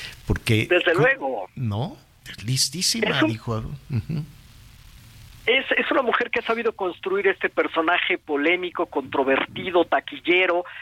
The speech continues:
Speaker 2: que un día está bailando salsas o cumbias en la explanada con gente popular, otro día está vestida de marcas de lujo, con joyas de lujo, con bolsas de lujo, y al siguiente la vemos en el, en la cuatrimoto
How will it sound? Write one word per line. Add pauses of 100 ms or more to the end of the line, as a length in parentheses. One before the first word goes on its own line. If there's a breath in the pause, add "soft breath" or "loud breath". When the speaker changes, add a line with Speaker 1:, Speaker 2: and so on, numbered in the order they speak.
(160 loud breath)
Speaker 2:
que
un
día
está
bailando
salsas
o
cumbias
en
la
explanada (300 loud breath)
con
gente
popular, (100)
otro
día
está
vestida
de
marcas
de
lujo, (420 soft breath)
con
joyas
de
lujo,
con
bolsas
de
lujo, (300 loud breath)
y
al
siguiente
la
vemos (160)
en
el,
en
la
cuatrimoto